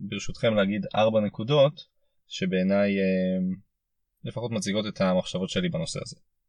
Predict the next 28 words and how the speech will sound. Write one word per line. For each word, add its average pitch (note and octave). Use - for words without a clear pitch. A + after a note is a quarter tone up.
אז -
ככה, F#2
הנקודה F3
הראשונה, D#3+
תעסוק -
בפן A2+
המקצועי, G#2
שאני -
חושב -
שצריך -
להביא F#2+
לידי F2+
ביטוי D#3+
ברעיון F#2
העבודה. F2+
הנקודה D#3
השנייה, G3+
כאיזון, C#3
תתעסק A#2
דווקא A#2
יותר A2
ברובד G#2
האישי F#2
ופחות -
המקצועי. -
הנקודה B2+
השלישית, D3
תעסוק -